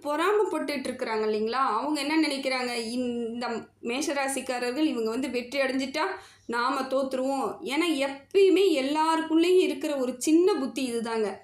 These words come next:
நமக்கு மேல யாரும் வரக்கூடாது, எல்லாம் நமக்கு கீழே இருந்து நம்ம க-, வந்து மத்தவங்க கஷ்டப்படுறத பார்க்கணுன்னே நினைச்சிட்டு இருக்காங்க இல்லைங்களா? அவங்கள மாதிரி ஆட்கள் தாங்க உங்க கூட நிறைய பேர் இருக்காங்க.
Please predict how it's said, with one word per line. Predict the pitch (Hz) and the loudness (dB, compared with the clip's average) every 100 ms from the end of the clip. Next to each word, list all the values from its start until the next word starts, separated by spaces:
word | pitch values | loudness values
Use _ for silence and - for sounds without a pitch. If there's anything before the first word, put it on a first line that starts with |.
| _ _ _ - | _ _ _ -4
நமக்கு | 226 285 320 349 | -2 0 0 0
மேல | 294 285 330 320 | 2 2 2 0
யாரும் | 262 233 254 285 | 0 0 0 -2
வரக்கூடாது, | 254 233 233 220 208 226 214 - _ - | -2 -4 -4 -4 0 2 0 -4 _ -6
எல்லாம் | 226 269 277 | -2 -2 -2
நமக்கு | 247 254 277 277 254 | 0 0 -2 -4 -6
கீழே | - 294 311 277 | -2 0 2 2
இருந்து | 262 269 269 294 | 0 0 0 -2
நம்ம | 240 233 254 226 | -2 -2 -2 -4
க-, | 208 | -4
வந்து | 220 269 294 | -2 -2 -2
மத்தவங்க | 262 240 240 226 | -4 -6 -6 -6
கஷ்டப்படுறத | 214 214 285 277 262 220 214 | -6 -6 -6 -4 -4 -6 -6
பார்க்கணுன்னே | 220 220 392 311 302 294 311 339 | -2 -2 -2 -2 0 2 2 2
நினைச்சிட்டு | 294 277 269 254 247 | 2 0 -2 -4 -6
இருக்காங்க | 247 220 214 | -6 -2 0
இல்லைங்களா? | 214 233 240 208 - - - - | 0 -2 -2 -2 -6 -18 -20 -4
அவங்கள | 233 277 320 302 294 | -2 2 2 2 2
மாதிரி | 311 339 | 2 0
ஆட்கள் | 302 285 285 311 277 | 0 0 -2 -2 -2
தாங்க | 277 311 | 0 0
உங்க | 285 262 226 | 0 -2 -2
கூட | 262 277 | -2 0
நிறைய | 247 220 262 294 | 0 -2 -2 -2
பேர் | 277 247 | -2 -2
இருக்காங்க. | 214 220 208 | -2 -2 0